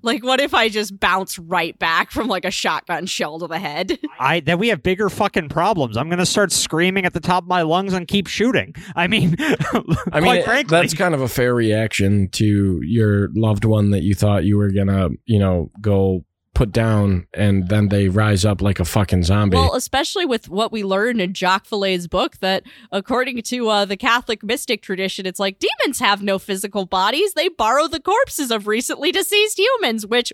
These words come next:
Speaker 1: what? <laughs>
Speaker 2: Sorry, so we interrupted you.
Speaker 1: Uh, so, <sighs> th-,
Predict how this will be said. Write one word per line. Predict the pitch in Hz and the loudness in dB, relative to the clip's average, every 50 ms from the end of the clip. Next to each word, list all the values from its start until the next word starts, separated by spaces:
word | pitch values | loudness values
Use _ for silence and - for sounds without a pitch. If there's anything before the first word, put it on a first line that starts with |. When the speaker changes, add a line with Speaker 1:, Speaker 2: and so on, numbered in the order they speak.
| - _ | -12 _
Speaker 1:
what? | 220 240 285 - - - - - - - - _ _ _ _ - - - - - | -4 0 2 2 2 0 -2 -6 -8 -8 -8 _ _ _ _ -20 -12 -10 -4 0
<laughs> | |
Speaker 2:
Sorry, | 175 170 170 160 156 123 - 180 127 113 107 | 0 2 2 2 2 2 2 0 0 0 0
so | - 175 156 139 113 | 0 2 4 4 4
we | 120 175 180 | 4 4 2
interrupted | 175 170 160 151 143 - - 117 92 87 | 0 0 0 -2 -2 0 -2 -2 -2 -2
you. | 95 92 92 - - | -4 -6 -6 -6 -4
Speaker 1:
Uh, | - 269 277 277 269 254 - 254 | -2 0 2 2 2 0 -2 -6
so, | 254 - - - 294 285 285 285 285 285 269 - - - _ _ _ _ _ _ _ _ _ - - _ _ _ _ _ _ - - - | -10 -6 -2 0 2 2 2 2 2 0 -2 -4 -6 -10 _ _ _ _ _ _ _ _ _ -20 -20 _ _ _ _ _ _ -20 -14 -10
<sighs> | - - - - - - - - _ _ _ _ _ _ _ _ _ _ _ _ - | -8 -8 -8 -8 -10 -12 -16 -20 _ _ _ _ _ _ _ _ _ _ _ _ -10
th-, | 240 240 226 - - - 262 311 | -10 -10 -8 -10 -8 -8 -8 -6